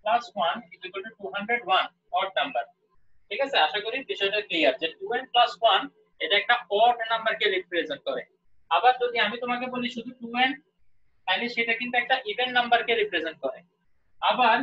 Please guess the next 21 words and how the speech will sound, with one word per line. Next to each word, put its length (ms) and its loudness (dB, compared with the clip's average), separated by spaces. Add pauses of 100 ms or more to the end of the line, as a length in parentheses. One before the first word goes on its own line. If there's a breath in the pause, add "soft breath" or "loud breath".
(160)
যদি 240 -6
বলি 160 -4 (180)
টু 140 -6 (240)
এন 100 2 (140)
প্লাস 260 4 (220)
টু, 100 0 (1200)
এটা 120 4 (100)
কিন্তু 200 -2 (100)
আবার 220 6
একটা 220 -2
ইভেন 240 0
নাম্বারকে 400 2
রিপ্রেজেন্ট 440 -2
করে। 140 0 (100)
কেন? 140 2 (600)
কারণ 220 4 (200)
টু 120 -10 (220)
এন 100 4 (180)
এটা 180 0 (300)
একটা 180 0 (340)
ইভেন 180 -2